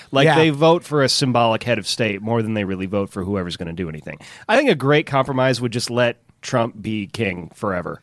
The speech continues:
Speaker 1: And he has all the powers of the Queen of England.
Speaker 2: Yeah,
Speaker 1: And,
Speaker 2: that
Speaker 1: like, we
Speaker 2: wouldn't be
Speaker 1: get some-,
Speaker 2: bad.
Speaker 1: we get someone to actually run the country, and he just kinda represents, like, what our heart really is. And I think everyone wins
Speaker 2: <laughs>
Speaker 1: then, frankly. I mean, who can argue that that's not accurate?
Speaker 2: Yeah.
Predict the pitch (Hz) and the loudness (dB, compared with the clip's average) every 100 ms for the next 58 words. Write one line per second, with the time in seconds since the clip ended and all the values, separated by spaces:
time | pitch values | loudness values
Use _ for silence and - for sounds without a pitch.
0 | _ _ _ 110 127 131 131 147 160 156 | _ _ _ -2 2 2 4 4 4 2
1 | 147 139 135 127 120 120 127 120 113 110 | 2 4 2 0 -6 -2 0 0 0 0
2 | 107 104 101 - _ 131 208 220 220 233 | 0 -2 -4 -12 _ 0 2 4 4 4
3 | 214 - 135 147 139 139 135 170 214 - | 4 2 4 4 4 0 0 2 4 2
4 | 226 208 185 151 165 - 170 147 151 151 | 2 4 4 4 2 2 2 4 4 2
5 | 147 143 139 147 139 131 - - 135 147 | 2 0 2 2 2 0 -6 -2 2 2
6 | 139 - 147 131 117 131 131 127 127 120 | 0 0 2 2 2 0 0 -4 -4 -2
7 | - 123 104 120 113 110 95 113 120 - | -2 -2 0 0 0 -2 0 2 0 -2
8 | - _ _ 143 135 131 139 180 190 202 | -14 _ _ 0 4 4 4 4 2 2
9 | 311 254 214 170 160 180 127 247 139 117 | 2 4 6 6 6 4 4 0 2 0
10 | 104 143 160 143 113 143 135 139 165 139 | 0 0 0 2 2 2 2 2 2 2
11 | 165 170 156 147 139 139 143 - 120 110 | 0 2 0 -2 -2 -2 -4 -6 -4 -2
12 | 107 - 220 | -2 2 2